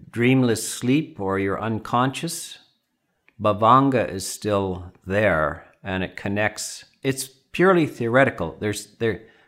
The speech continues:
what they say is that there has to be something, a stream of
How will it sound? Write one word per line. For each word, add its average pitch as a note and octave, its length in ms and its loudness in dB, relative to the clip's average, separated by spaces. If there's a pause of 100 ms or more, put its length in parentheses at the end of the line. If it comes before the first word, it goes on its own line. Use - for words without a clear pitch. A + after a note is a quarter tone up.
(160)
what C3 240 0
they C#3 100 2
say C3+ 320 2
is G2 160 -2
that - 300 -8
there A2 100 0
has D3 380 0
to C3 100 -4
be A2 160 -4
something, G2+ 760 -4 (380)
a G#2+ 80 -10
stream D3 720 2 (140)
of G#2 440 0